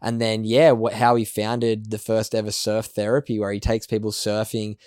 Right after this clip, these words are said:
and does twelve to, I can't even remember actually, but does long,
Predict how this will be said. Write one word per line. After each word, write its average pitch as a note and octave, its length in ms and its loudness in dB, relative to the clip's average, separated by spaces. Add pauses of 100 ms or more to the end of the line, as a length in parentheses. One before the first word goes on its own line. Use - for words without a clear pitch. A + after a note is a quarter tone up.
(320)
and G2+ 340 0
does G#2 300 2
twelve A2 500 2
to, G2+ 480 0
I G#2 120 -14
can't A2+ 200 -8
even G#2 120 -8
remember F2+ 240 -10
actually, F#2 420 -6
but G2 260 -4
does A#2 260 2
long, A#2 500 -2